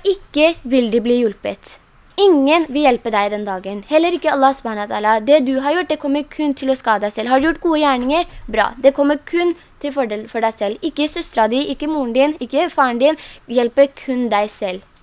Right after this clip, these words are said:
Og de i Mekka, de trodde at englene var døtrene til Allah subhanahu wa ta'ala. De trodde dette her. Så de trodde at nei, englene, de er døtrene til Allah subhanahu wa ta'ala. De kan legge ned et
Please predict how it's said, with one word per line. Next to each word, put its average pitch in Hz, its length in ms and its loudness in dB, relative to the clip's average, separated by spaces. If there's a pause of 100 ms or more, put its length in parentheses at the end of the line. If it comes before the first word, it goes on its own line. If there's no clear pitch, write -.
(340)
Og 349 320 2
de 302 240 0
i 359 160 0
Mekka, 311 400 4 (480)
de - 160 6
trodde 285 460 2 (100)
at 277 240 4 (160)
englene 247 480 -4
var 262 160 2
døtrene 220 480 -6
til 226 220 -6 (100)
Allah 208 160 -2
subhanahu 208 320 -12
wa - 40 -20
ta'ala. 202 180 -8 (180)
De 311 160 -2
trodde 277 320 -4
dette 254 240 -4
her. 262 220 6 (260)
Så 359 80 -2
de 359 160 2
trodde 330 240 4
at 302 80 4
nei, 330 380 6 (100)
englene, 277 380 2
de 294 100 6
er 277 80 6
døtrene 254 300 -2
til 277 80 0
Allah 254 180 2
subhanahu 233 240 -4
wa 233 60 -10
ta'ala. 294 160 2
De 320 100 -6
kan 339 160 -2
legge 262 240 -2
ned 247 140 -8
et - 20 -20